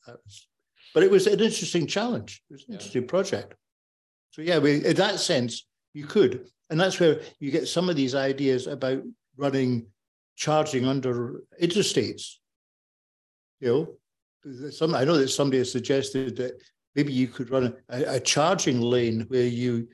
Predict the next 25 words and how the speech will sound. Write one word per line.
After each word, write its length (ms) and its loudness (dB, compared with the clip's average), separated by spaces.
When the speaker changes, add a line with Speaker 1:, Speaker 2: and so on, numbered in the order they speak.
Speaker 1:
you 140 -8
pull 380 4
over 260 2
into 480 2
it 160 -2
and 180 -2
you, 240 -10
you 80 -16
know, 240 -12
you 80 -12
drive 400 2
for 140 0
five 180 2
or 60 0
six 320 -2
miles 340 2
or 60 -4
something, 520 -6
and 100 -12
you're 100 -2
charging 400 0
your 120 2
car 400 0
and 200 0
you 140 -18